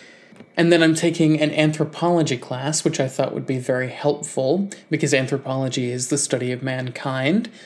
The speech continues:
Although I might have hitched my horse to the wrong wagon, because this one is actually about folklore, but still. And then finally, I'm taking a biology class called Intro to Dissection,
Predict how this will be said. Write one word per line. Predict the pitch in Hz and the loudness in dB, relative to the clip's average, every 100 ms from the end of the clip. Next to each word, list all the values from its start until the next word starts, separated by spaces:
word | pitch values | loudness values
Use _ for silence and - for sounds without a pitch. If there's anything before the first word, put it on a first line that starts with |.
| - - _ - | -20 -20 _ 0
Although | 156 160 | 4 6
I | |
might | 151 151 151 | 6 6 6
have | 147 | 4
hitched | 160 156 - | 2 0 0
my | 147 | 0
horse | 135 151 143 - | 2 2 2 0
to | |
the | 151 | 0
wrong | 139 135 135 | 2 2 2
wagon, | 135 139 131 131 | 2 2 0 0
because | 135 - 131 | -4 -6 -6
this | 151 - | -4 -2
one | 135 | -2
is | 127 | -2
actually | - 139 131 156 139 | -4 -6 -2 0 0
about | 135 135 | 0 -2
folklore, | - - 226 226 - 127 127 123 - _ - | -6 2 2 2 -2 -4 -4 -8 -12 _ 2
but | 220 202 - - - | 2 2 -2 -16 -20
still. | - - 165 156 156 - - _ _ _ _ _ _ | -14 0 2 2 -2 -14 -20 _ _ _ _ _ _
And | 185 202 | 6 6
then | |
finally, | 196 226 220 214 | 6 4 4 4
I'm | 202 | 2
taking | 196 196 190 190 160 | 2 0 0 0 2
a | 170 | 2
biology | 165 165 170 185 175 131 | 2 2 2 4 2 0
class | 120 - 131 127 - | -4 -6 -6 -4 -2
called | - 143 135 | 2 2 0
Intro | 156 165 156 - 160 156 | 0 2 2 2 4 4
to | 156 - 147 | 0 -2 -2
Dissection, | 139 139 135 - 139 - - 127 127 | 0 -2 -2 -4 -4 -6 -8 -8 -10